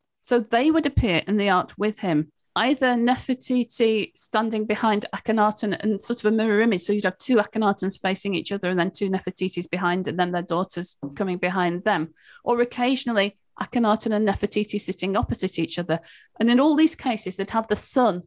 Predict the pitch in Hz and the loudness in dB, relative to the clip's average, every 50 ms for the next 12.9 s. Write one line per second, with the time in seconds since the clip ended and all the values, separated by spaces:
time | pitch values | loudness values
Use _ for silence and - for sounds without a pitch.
0 | _ _ _ _ _ - 214 214 196 - - - 208 208 190 175 165 - 202 - | _ _ _ _ _ -4 -2 -2 -2 -2 -2 0 0 2 2 2 0 0 0 0
1 | 202 202 - 180 151 160 - - 202 196 - 202 190 151 156 - - _ _ _ | -2 -2 -2 -2 -6 -6 -6 -4 -2 0 2 2 2 0 -2 -6 -12 _ _ _
2 | _ _ _ _ _ - - - 185 196 214 214 220 269 254 269 254 - - 214 | _ _ _ _ _ -8 -4 -4 0 2 2 2 2 2 0 0 -2 -2 -2 -2
3 | 214 - - - - - - 240 226 214 208 - 185 - _ - 214 202 196 185 | -2 -2 -4 -8 -6 -4 -2 0 0 0 -2 -4 -6 -8 _ 0 2 2 2 2
4 | - - - - - 185 185 - - - 170 160 - - - 196 214 208 196 180 | 2 0 -2 -2 -2 -4 -6 -6 -4 -2 -2 -2 -2 -2 -2 0 2 2 2 2
5 | 196 - 180 170 175 180 - 180 175 - - 190 202 202 202 202 208 190 - - | 0 0 -2 -2 -2 0 0 0 0 0 0 0 0 2 2 2 0 0 -2 -2
6 | - 208 196 190 190 196 196 220 247 240 247 - 185 180 - - - - _ - | -4 -4 -2 2 2 2 4 4 2 0 0 -2 -4 -2 -2 -4 -6 -8 _ -12
7 | - - - 196 170 160 156 170 - 185 208 202 202 208 220 226 220 233 226 214 | -6 -2 0 0 0 0 0 -2 -2 0 2 2 2 4 2 2 2 2 0 0
8 | 208 202 - 202 190 - 208 196 - 185 - - 220 208 - 190 202 202 196 196 | -2 -4 -6 -6 -4 -2 -2 -2 -4 -6 -4 -2 -2 -2 0 -2 -2 0 0 2
9 | 196 180 180 170 175 170 180 180 180 185 180 175 - - 143 - - - _ _ | 2 4 2 2 0 -2 -4 -2 -2 -2 -2 -2 -4 -6 -6 -8 -8 -12 _ _
10 | 185 180 170 165 180 185 - - - 127 139 - - 196 - - 185 180 185 185 | 0 2 4 4 2 2 0 -4 -6 -6 -6 -4 -4 -4 -2 -2 0 2 2 0
11 | 196 - - - - 180 170 165 165 - - 160 165 170 _ _ - - 190 190 | 0 0 -2 -2 0 0 0 0 0 -2 -4 -8 -8 -10 _ _ -2 0 0 0
12 | - _ - 185 185 180 165 165 - - 247 240 220 180 147 151 - | 0 _ 0 2 2 2 2 0 0 0 0 0 2 0 -2 -2 -6